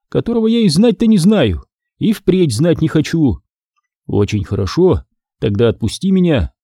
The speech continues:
А что же я, по-твоему, собираюсь делать? Иди себе, только объясни, как ты оказался у Григория и почему вы так похожи.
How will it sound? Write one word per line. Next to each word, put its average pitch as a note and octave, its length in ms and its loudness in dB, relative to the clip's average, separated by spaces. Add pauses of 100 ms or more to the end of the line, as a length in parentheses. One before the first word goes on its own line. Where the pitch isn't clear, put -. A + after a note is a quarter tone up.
(440)
А F3+ 140 -2
что A#3 260 -4
же F#3 100 2
я, G#3 60 4
по-твоему, G3+ 440 0
собираюсь G3 480 2
делать? F3+ 420 0 (440)
Иди G#3 320 0
себе, C3+ 440 0 (320)
только G#3 280 2
объясни, G3 680 0 (240)
как F3 220 -2
ты G#3+ 80 2
оказался F#3+ 540 2
у D3+ 60 4
Григория D#3 640 0 (280)
и - 100 -6
почему A3+ 380 0
вы G3+ 80 0
так - 180 -2
похожи. C3+ 600 2